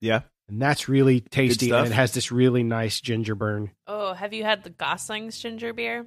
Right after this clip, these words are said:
Speaker 2: Which one? McLaughlin?
Speaker 3: Gos-, no, <laughs> Gosling's.
Speaker 2: G-, no, I have
Speaker 1: As
Speaker 2: not.
Speaker 1: in Ryan?
Speaker 3: Yeah, spell it
Speaker 1: Yeah.
Speaker 3: like that. That's, like, the, my favorite ginger beer.
Speaker 1: Oh.
Speaker 2: Is that regional, or can I get that somewhere here, or?
Speaker 3: I don't think so, but I don't know.
Speaker 2: I'll keep an eye out.
Speaker 3: Yeah.
Speaker 1: I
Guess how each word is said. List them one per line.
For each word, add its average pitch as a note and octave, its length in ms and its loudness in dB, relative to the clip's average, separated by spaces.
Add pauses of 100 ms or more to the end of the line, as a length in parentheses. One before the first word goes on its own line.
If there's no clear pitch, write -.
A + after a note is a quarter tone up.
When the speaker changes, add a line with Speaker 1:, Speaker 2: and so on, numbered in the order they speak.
(160)
Speaker 2:
Which A#2+ 220 -16
one? A#2 160 -20
McLaughlin? B2+ 580 0
Speaker 3:
Gos-, F3 220 -8 (220)
no, G3+ 80 -8 (140)
<laughs> - 160 -20
Gosling's. F3 720 0 (160)
Speaker 2:
G-, - 100 -10
no, G3 280 2
I A#2 40 0
have B2 120 -2
Speaker 1:
As C#3 80 0
Speaker 2:
not. A#2 80 -2
Speaker 1:
in A2 140 -2
Ryan? A#2 360 -4 (360)
Speaker 3:
Yeah, G3+ 260 4
spell B3 280 -2
it G#3+ 40 0
Speaker 1:
Yeah. G#3+ 60 -2
Speaker 3:
like G3 100 -4
that. F3 220 -10
That's, G3+ 260 4
like, E3+ 300 -6
the, E3 80 -10 (100)
my E3 160 -6
favorite C#3 320 -14
ginger - 300 -20
beer. - 200 -12
Speaker 1:
Oh. F2 180 -14
Speaker 2:
Is B2 120 -2
that C#3 240 4
regional, C3+ 340 2
or D3 60 2
can C3 160 0
I A#2 60 -2
get A2+ 180 -6
that B2 140 -4
somewhere A#2+ 260 -2
here, B2 280 -4
or? G#2 100 -10
Speaker 3:
I B3 80 -2
don't F4 180 -4
think B3+ 220 -6
so, F#3+ 260 -6
but F#3 380 -2
I G3+ 100 -6
don't A3+ 140 -10
know. A#3 200 -12 (200)
Speaker 2:
I'll D3 100 -2
keep F#3+ 160 4
an D3 80 2
eye B2 140 2
out. F#2+ 80 -4
Speaker 3:
Yeah. E3+ 180 -4 (160)
Speaker 1:
I C3 300 4